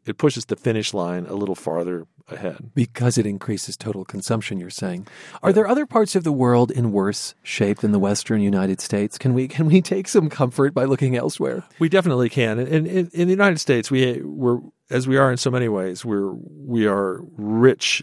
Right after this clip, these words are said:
Speaker 1: in resources, including water resources, even in the West.
Speaker 2: I mean,
Speaker 1: Uh,
Speaker 2: you point to Syria, actually, don't you?
Speaker 1: Syria, yes. And, you know, there's a case that can be made that the, the, the civil war in Syria was precipitated by a water shortage.
Speaker 2: Yeah, how so?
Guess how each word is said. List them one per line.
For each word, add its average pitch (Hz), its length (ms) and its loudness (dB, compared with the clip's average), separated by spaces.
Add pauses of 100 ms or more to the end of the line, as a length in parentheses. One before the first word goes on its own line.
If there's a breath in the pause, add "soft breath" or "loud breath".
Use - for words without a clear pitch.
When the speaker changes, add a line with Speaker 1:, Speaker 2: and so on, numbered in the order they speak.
Speaker 1:
in 98 380 -2
resources, 98 720 -2
including 120 380 2
water 110 260 4
resources, 101 560 -2
even 113 220 -4
in 95 100 -4
the 92 100 -4
West. 90 600 -6
Speaker 2:
I - 20 4
mean, 135 120 6
Speaker 1:
Uh, 139 40 6
Speaker 2:
you 190 80 6
point 147 300 4
to - 80 -14
Syria, 233 580 0
actually, - 240 -8
don't 127 180 -6
you? 120 100 -6 (260)
Speaker 1:
Syria, 262 340 4
yes. 180 260 6
And, 147 120 4
you 139 200 0
know, 131 120 2
there's 131 160 2
a 127 40 0
case 190 300 -2
that 127 160 -6
can 127 160 -2
be 123 120 -2
made 123 500 -2
that 110 300 -4 (160)
the, 110 420 -6
the, 107 320 -4 (180)
the 110 320 -4
civil 131 360 0
war 117 220 2
in 107 120 -2
Syria 156 440 2
was 101 160 -2
precipitated 107 1040 -2
by 101 380 0
a 117 240 -6
water 127 320 0
shortage. 104 500 -10
Speaker 2:
Yeah, 139 140 0
how 160 140 -2
so? 147 340 -6